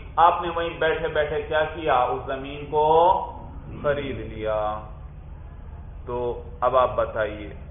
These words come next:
آپ کو خیار رویت ہے یا نہیں مولانا؟ خیار رویت حاصل ہے۔ آپ گئے بھائی اس زمین کا دورہ کرنے بھائی، جائزہ لیا، پہنچتے ہی دیکھا، ہو یہ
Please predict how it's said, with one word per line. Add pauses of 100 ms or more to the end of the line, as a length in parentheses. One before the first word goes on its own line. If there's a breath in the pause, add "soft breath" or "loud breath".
(280)
آپ
کو (100)
خیار
رویت
ہے
یا
نہیں
مولانا؟ (1080)
خیار
رویت
حاصل
ہے۔ (220)
آپ
گئے
بھائی
اس
زمین
کا (100)
دورہ (100)
کرنے
بھائی، (320)
جائزہ
لیا، (460)
پہنچتے
ہی
دیکھا، (340)
ہو
یہ